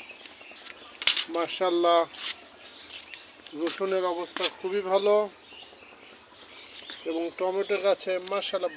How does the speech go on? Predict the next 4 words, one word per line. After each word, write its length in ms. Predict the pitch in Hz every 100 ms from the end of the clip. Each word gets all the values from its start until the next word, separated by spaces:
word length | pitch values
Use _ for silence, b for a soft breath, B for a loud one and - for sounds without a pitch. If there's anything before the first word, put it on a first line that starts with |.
| 135 - -
ভালো 320 | 165 196 214 208 196 - - - - - - - - - - - - - - - - - - - - -
ফল 320 | - 190 190
এসেছে 480 | 165 - 135 - 127 117 - - - - - - - - - - - - - - - - - - - - -
এবং 160 | 175